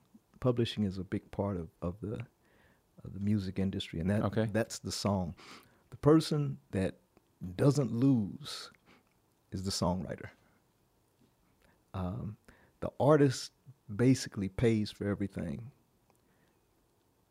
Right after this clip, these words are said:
Speaker 1: The record company just fronts the money.
Speaker 2: Okay.
Speaker 1: And so, and it's the kinda, it's the kinda loan that if it doesn't get paid back, the artist doesn't owe it. It's not like going to a bank whether you make it or not, you gotta pay this money back. But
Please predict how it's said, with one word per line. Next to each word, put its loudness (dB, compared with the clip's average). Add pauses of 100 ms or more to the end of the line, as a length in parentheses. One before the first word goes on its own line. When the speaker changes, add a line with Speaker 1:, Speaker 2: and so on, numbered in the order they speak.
(880)
Speaker 1:
The -18
record 2
company -2
just -6
fronts 0
the -2
money. 4 (420)
Speaker 2:
Okay. -2 (100)
Speaker 1:
And 0
so, 4 (100)
and 4
it's 0
the -2
kinda, 4 (100)
it's -6
the -4
kinda 4
loan 4
that 0
if -6
it -4
doesn't 4
get 0
paid 2
back, 2
the -4
artist -4
doesn't -2
owe -2
it. -10 (420)
It's -14
not 0
like -4
going -2
to -4
a -4
bank 0 (400)
whether -4
you -2
make 2
it 0
or 4
not, 4 (120)
you -2
gotta 0
pay 0
this -2
money 8
back. -2 (460)
But 0